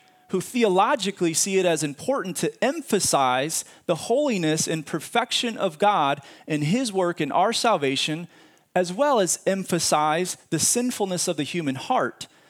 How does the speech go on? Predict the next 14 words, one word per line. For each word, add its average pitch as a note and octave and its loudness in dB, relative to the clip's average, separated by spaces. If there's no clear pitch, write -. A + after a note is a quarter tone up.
So - -4
some E4 2
of F3+ 2
us D#3 2
could D#3 -6
very F#3 2
easily G3 2
see D#3+ -2
wicked D#3+ -2
here D#3+ 0
in C#3 -2
Proverbs C#3 -2
and C3+ -6
think C#3 -4